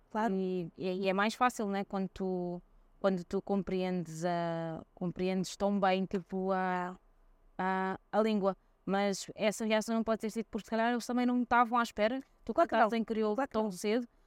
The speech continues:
Speaker 2: sendo que tu estavas em Portugal, mas tinhas vivido na Suíça, portanto o francês era fluente, o português
Speaker 1: Era,
Speaker 2: era
Speaker 1: mas
Speaker 2: fluente.
Speaker 1: era.
Speaker 2: Ah, hoje em dia já não há tanto, mas durante muito tempo houve algum preconceito com,
Speaker 1: Sim.
Speaker 2: com o crioulo e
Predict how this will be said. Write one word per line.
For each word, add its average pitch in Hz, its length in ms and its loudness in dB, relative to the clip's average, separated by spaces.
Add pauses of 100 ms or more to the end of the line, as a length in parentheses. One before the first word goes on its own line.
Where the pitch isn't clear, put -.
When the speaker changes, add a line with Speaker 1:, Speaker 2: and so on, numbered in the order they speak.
(140)
Speaker 2:
sendo 220 380 0
que - 140 -18
tu 208 460 -2 (200)
estavas 208 380 2
em 220 100 0
Portugal, 214 480 2
mas 190 160 -2
tinhas 214 240 0
vivido 190 340 -2
na 196 120 0
Suíça, 233 340 -2
portanto 196 360 -2
o 185 40 -4
francês 196 340 -4
era 196 160 0
fluente, 214 360 -2
o 190 40 -6
português 208 340 -2
Speaker 1:
Era, 220 180 4
Speaker 2:
era 196 180 -2
Speaker 1:
mas 220 160 0
Speaker 2:
fluente. 220 180 0
Speaker 1:
era. 202 280 -4 (360)
Speaker 2:
Ah, 208 440 2
hoje 240 260 2
em 240 80 4
dia 240 180 4
já 220 200 0
não 247 140 4
há 247 120 4
tanto, 285 240 0
mas 269 160 0
durante 247 280 0
muito 247 180 0
tempo 254 320 2
houve 269 160 4
algum 214 260 4
preconceito 202 680 -2
com, 202 280 2
Speaker 1:
Sim. 196 200 0 (440)
Speaker 2:
com 233 180 2
o - 60 -2
crioulo 220 500 2
e 190 140 0